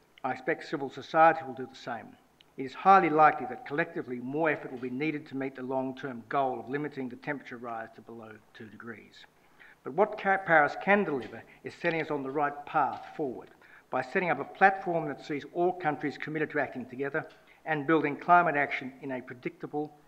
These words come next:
and lasting way. And this is what I mean when I talk about the Paris Project. The other important thing that Paris can do is continue to catalyse practical action and collaboration between governments, businesses and other community organisations, the things that make international targets real.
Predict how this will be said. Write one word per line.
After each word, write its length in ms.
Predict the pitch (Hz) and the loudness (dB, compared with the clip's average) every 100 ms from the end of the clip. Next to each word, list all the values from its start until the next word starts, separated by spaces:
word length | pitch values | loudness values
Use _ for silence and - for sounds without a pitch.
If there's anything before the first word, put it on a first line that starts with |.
| - | -10
and 140 | 135 | -6
lasting 540 | 131 131 123 - 117 117 | 0 2 2 -2 -10 -8
way. 340 | 135 107 - - - - | -6 -8 -12 -20 -20 -14
And 120 | 127 | -8
this 80 | 156 | -6
is 100 | 165 | -4
what 140 | 160 151 | 0 2
I 80 | |
mean 280 | 135 147 139 | 2 0 -4
when 100 | 113 | -8
I 40 | 117 | -10
talk 240 | - 131 110 | -10 -10 -10
about 340 | 120 113 - | -10 -10 -12
the 60 | - | -16
Paris 340 | - 107 104 - | -12 -12 -14 -12
Project. 480 | 123 104 - - - _ _ _ _ - _ - | -12 -12 -16 -20 -20 _ _ _ _ -20 _ 2
The 80 | 160 | 4
other 140 | 202 | 6
important 420 | 196 170 165 143 | 2 4 2 2
thing 160 | 143 135 | -4 -4
that 160 | 127 | -4
Paris 260 | - 135 127 - | -2 0 0 -4
can 100 | 120 | -6
do 160 | 135 | -2
is 100 | 131 | -2
continue 400 | - 131 - 185 | -4 -8 -2 -2
to 80 | 165 | -2
catalyse 680 | - 165 160 143 127 123 - | 0 2 4 2 0 -2 0
practical 380 | 165 165 - 127 | 0 0 -6 -6
action 360 | 123 - 127 - | -6 -8 -12 -14
and 140 | 127 | -14
collaboration 680 | - 147 156 143 131 123 131 | 0 2 4 2 0 -2 -6
between 220 | 123 127 | -8 -10
governments, 460 | 117 151 143 143 - - _ _ _ - | -2 -2 0 -6 -10 -18 _ _ _ -4
businesses 560 | 160 156 156 - 131 120 | -2 -2 -4 -4 -8 -8
and 100 | 135 | -6
other 180 | 127 131 127 | -4 -4 -8
community 320 | - 131 120 123 | -10 -10 -8 -8
organisations, 920 | 120 117 110 110 123 - 98 - - _ - - | -8 -10 -14 -10 -10 -10 -16 -20 -20 _ -20 -20
the 60 | - | -16
things 260 | - 160 160 | -6 -4 -4
that 120 | 139 | -4
make 200 | 139 135 | -4 -6
international 580 | 143 131 131 127 - 110 | -8 -10 -8 -8 -8 -14
targets 400 | 135 120 110 110 | -8 -8 -10 -14
real. 240 | 113 127 | -10 -10